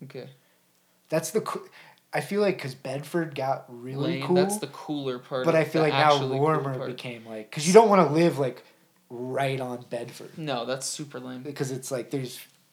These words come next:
Speaker 2: fucking chains
Speaker 1: Re-,
Speaker 2: and
Speaker 1: too
Speaker 2: a
Speaker 1: perfect
Speaker 2: sixteen,
Speaker 1: of
Speaker 2: like, a
Speaker 1: pompadours
Speaker 2: sixteen
Speaker 1: and
Speaker 2: handles and shit.
Speaker 1: Yeah.
Speaker 2: And it's like everyone gets off there, and it, that became, like,
Speaker 1: But it's
Speaker 2: the
Speaker 1: fun to walk
Speaker 2: Williamsburg
Speaker 1: around
Speaker 2: that
Speaker 1: there.
Speaker 2: people make fun of.
Speaker 1: Yeah.
Speaker 2: Like, that's the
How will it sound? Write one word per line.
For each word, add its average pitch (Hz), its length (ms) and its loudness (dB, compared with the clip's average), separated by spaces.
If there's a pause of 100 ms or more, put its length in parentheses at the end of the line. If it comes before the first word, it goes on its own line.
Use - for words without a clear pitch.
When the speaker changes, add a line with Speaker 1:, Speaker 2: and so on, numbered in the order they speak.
(260)
Speaker 2:
fucking 139 360 -6
chains 131 560 -8
Speaker 1:
Re-, 160 100 -2
Speaker 2:
and - 160 -18
Speaker 1:
too - 160 -8
Speaker 2:
a - 20 -4
Speaker 1:
perfect 170 200 4
Speaker 2:
sixteen, 185 320 0
Speaker 1:
of 131 60 -6
Speaker 2:
like, - 120 -16
a - 60 -20
Speaker 1:
pompadours 165 420 6
Speaker 2:
sixteen 139 400 4
Speaker 1:
and 139 80 -4
Speaker 2:
handles 131 640 -6
and 113 120 -20
shit. - 280 -12 (100)
Speaker 1:
Yeah. - 240 -10 (240)
Speaker 2:
And 135 140 -6
it's 127 140 -8
like 143 160 -4
everyone 147 480 4
gets 139 180 -2
off 143 240 4
there, 113 160 -6
and 127 80 -4
it, 147 140 -4
that 185 180 8
became, 147 400 -2
like, 120 280 -12 (680)
Speaker 1:
But 190 120 -2
it's 175 120 0
Speaker 2:
the 180 60 8
Speaker 1:
fun - 20 10
to 175 60 6
walk 196 120 10
Speaker 2:
Williamsburg 160 380 8
Speaker 1:
around 143 100 4
Speaker 2:
that 147 100 8
Speaker 1:
there. 127 80 -4
Speaker 2:
people 151 300 2
make 131 200 -8
fun 127 260 -8
of. - 180 -20 (600)
Speaker 1:
Yeah. 127 160 -4
Speaker 2:
Like, 127 140 -4
that's 139 260 0
the 127 200 -4